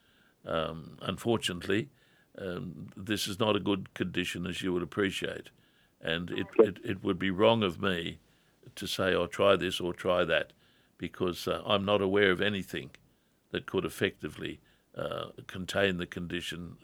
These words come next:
um, or slow it down. So I'm disappointed I can't help you, Stephen.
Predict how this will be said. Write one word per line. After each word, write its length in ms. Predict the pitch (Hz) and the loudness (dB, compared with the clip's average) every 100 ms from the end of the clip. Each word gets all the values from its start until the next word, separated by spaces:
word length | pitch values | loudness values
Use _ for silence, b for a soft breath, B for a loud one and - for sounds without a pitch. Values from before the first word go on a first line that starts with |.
| - | -16
um, 520 | - - - 82 - - | -10 -10 -10 -12 -16 -16
or 360 | - 90 90 | -14 -10 -8
slow 280 | - - 90 | -6 -2 -2
it 120 | 82 - | -2 -2
down. 300 | 85 76 71 b b b - | -2 -2 -8 b b b -6
So 260 | 98 90 82 | 0 0 0
I'm 120 | 80 b b b b - | -6 b b b b -8
disappointed 640 | 117 123 107 - 127 104 101 | -2 0 0 4 4 6 4
I 80 | |
can't 260 | 98 107 107 | 4 4 4
help 240 | 101 101 | 4 2
you, 80 | 87 | 0
Stephen. 440 | - 87 76 - | -6 -4 -6 -10